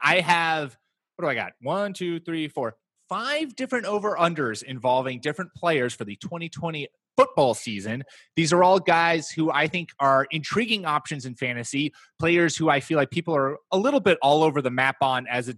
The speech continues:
in terms of, you know, some have them really high, some have them low. What are the expectations we have for these players? So we are going to do that. I have, these are not, uh, what,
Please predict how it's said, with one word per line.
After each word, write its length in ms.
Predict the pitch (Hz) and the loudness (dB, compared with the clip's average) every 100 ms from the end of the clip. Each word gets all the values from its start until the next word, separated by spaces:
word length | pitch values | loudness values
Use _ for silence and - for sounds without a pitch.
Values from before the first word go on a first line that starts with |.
| _ | _
in 140 | 139 | -14
terms 320 | 131 135 127 131 | -6 -6 -4 -2
of, 260 | 120 117 - _ _ - | 0 -2 -8 _ _ -6
you 100 | 139 | -2
know, 100 | 117 | -2
some 240 | - 143 | 0 -2
have 200 | 139 131 | -2 -4
them 140 | 127 | -4
really 200 | 120 117 | -6 -6
high, 280 | 113 233 226 | -2 0 0
some 160 | 202 160 | -2 -4
have 200 | 135 123 | -6 -6
them 160 | 110 147 | -6 -2
low. 480 | 226 202 202 180 - _ | 2 4 2 0 -6 _
What 180 | 165 226 | 4 4
are 80 | |
the 160 | 208 190 | 4 2
expectations 600 | 175 - 160 160 147 139 | -2 -2 -4 -4 -6 -8
we 120 | 127 | -6
have 200 | 139 139 | -4 -4
for 60 | - | -6
these 160 | 131 | -12
players? 320 | - 135 131 - | -8 -6 -6 -6
So 80 | |
we 120 | 135 175 | -4 -4
are 100 | 180 | -4
going 180 | 175 160 | -6 -10
to 80 | |
do 120 | 139 147 | -6 -2
that. 180 | 139 - - | -2 -2 -2
I 120 | 196 | 0
have, 200 | 214 196 151 139 | 0 -4 -8 _
these 220 | 165 180 | -8 -4
are 80 | 175 | -4
not, 320 | 156 160 185 - - | -2 -2 -2 -8 -8
uh, 380 | 160 156 156 143 - _ _ _ _ 117 _ | -2 0 -2 -6 -10 _ _ _ _ _ _
what, 180 | 151 | -4